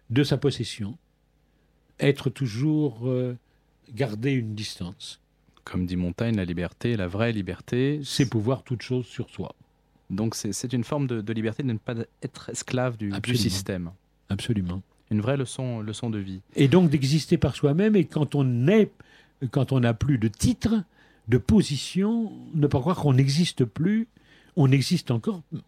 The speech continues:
Speaker 1: au-delà de l'état qu'on avait, euh, qui vous avait défini.
Speaker 2: Ça demande quand même une certaine, euh, force d'âme.
Speaker 1: C'est pas interdit, vous savez,
Speaker 2: Hmm.
Speaker 1: pour bien vivre, que d'avoir une certaine force d'âme.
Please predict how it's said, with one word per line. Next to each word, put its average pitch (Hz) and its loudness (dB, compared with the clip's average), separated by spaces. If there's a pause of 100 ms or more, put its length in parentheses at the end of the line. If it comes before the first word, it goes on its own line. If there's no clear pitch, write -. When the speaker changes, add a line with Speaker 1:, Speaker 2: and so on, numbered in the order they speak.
(160)
Speaker 1:
au-delà 170 4
de 135 2
l'état 143 -2 (500)
qu'on 117 2
avait, 117 4
euh, 104 0
qui 98 -4
vous 107 0
avait 120 2
défini. 107 -2 (260)
Speaker 2:
Ça - 0
demande 175 2
quand 175 0
même 180 2
une 147 0
certaine, 139 -2
euh, 101 -6 (560)
force - -2
d'âme. 92 -2 (1120)
Speaker 1:
C'est - 2
pas 143 2
interdit, 127 0
vous 135 -2
savez, 113 0
Speaker 2:
Hmm. 202 2
Speaker 1:
pour 104 -2
bien 113 2
vivre, 170 2 (400)
que 131 2
d'avoir 117 2
une 120 0
certaine 110 -2
force - -6
d'âme. 104 -4